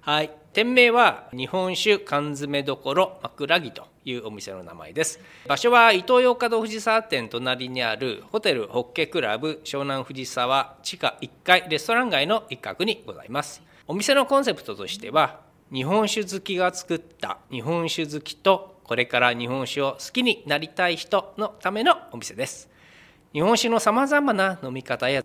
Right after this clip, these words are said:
雑学をお話していく中で、日本酒の奥の広さと深さを感じてもらうことができるよう頑張ってます。特徴としては、日本酒は有名な銘柄はほとんど置いてませんけども、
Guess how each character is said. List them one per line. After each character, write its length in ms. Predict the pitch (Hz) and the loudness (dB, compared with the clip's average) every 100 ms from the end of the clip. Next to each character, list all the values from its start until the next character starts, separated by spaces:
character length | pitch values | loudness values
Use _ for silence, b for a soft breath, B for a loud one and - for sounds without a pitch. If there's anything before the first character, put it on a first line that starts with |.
| - | -4
雑 260 | - 139 196 | -6 -6 -2
学 320 | 208 220 220 | -2 0 -4
を 220 | - - | -4 -8
お 40 | 131 | -10
話 260 | 127 123 | -8 -8
し 60 | - | -6
て 140 | 131 | -6
い 60 | 131 | -6
く 120 | 139 | -4
中 240 | 175 196 135 | -4 -2 -2
で、 320 | 196 B B B B | -2 B B B B
日 120 | 139 135 | -6 -4
本 280 | 147 147 | -4 -6
酒 240 | 139 - 160 | -8 -8 0
の 280 | 208 208 - | 0 0 -8
奥 220 | - 190 | -10 -8
の 140 | 123 - | -8 -8
広 320 | 165 123 - | -8 -8 -8
さ 100 | 143 | -6
と 140 | 196 | -6
深 280 | - - - | -8 -10 -10
さ 200 | - 269 | -2 0
を 180 | 240 - | 0 -2
感 220 | - 127 127 | -8 -8 -8
じ 120 | 127 | -8
て 80 | 117 | -6
も 140 | 113 | -4
ら 80 | 110 | -6
う 60 | |
こ 100 | 107 | -8
と 100 | - | -8
が 140 | 120 98 | -6 -6
で 100 | 101 | -8
き 160 | - | -12
る 100 | 95 | -4
よ 300 | 131 226 - - | 0 0 -2 -10
う 20 | |
頑 120 | 117 113 | -10 -10
張 60 | |
っ 20 | |
て 80 | - | -10
ま 100 | 107 | -8
す。 300 | - - - B B B - | -6 -8 -10 B B B -6
特 260 | 160 - | -6 -6
徴 220 | - 294 | 0 0
と 100 | 320 | 0
し 80 | 320 | -4
て 120 | 381 | -2
は、 460 | 240 214 156 104 - _ 123 | 2 4 4 0 -12 _ -6
日 100 | 131 | -2
本 200 | 196 202 | -2 -2
酒 200 | - 202 | -2 0
は 320 | 190 190 185 | 2 2 2
有 180 | 196 240 | 0 -2
名 180 | 254 | -2
な 140 | 254 247 | -4 -4
銘 320 | 226 226 226 | -4 -6 -4
柄 220 | 226 226 | -2 0
は 100 | 220 | -2
ほ 80 | 208 | -2
と 140 | 220 | -4
ん 40 | 226 | -4
ど 120 | 123 | -4
置 100 | 131 | -4
い 20 | |
て 60 | 156 | -6
ま 140 | 165 | -10
せ 120 | 170 208 | -8 -8
ん 40 | |
け 120 | - | -10
ど 80 | - | -14
も、 420 | 104 185 156 - | -4 -2 -2 -6